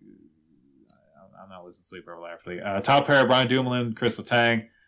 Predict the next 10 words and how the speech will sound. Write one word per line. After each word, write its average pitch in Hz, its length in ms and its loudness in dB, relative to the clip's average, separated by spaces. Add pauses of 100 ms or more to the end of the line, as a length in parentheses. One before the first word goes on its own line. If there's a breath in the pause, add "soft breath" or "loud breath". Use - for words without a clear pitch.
(220 soft breath)
Marcus 104 240 -2
Pettersson, 104 560 2
John 95 200 -8
Marino, 98 540 -4
and 92 120 -16
then 90 240 -20
Michael 92 240 -14
Matheson, 90 500 -16
Chad 90 280 -14
Ruhwedel. 92 500 -8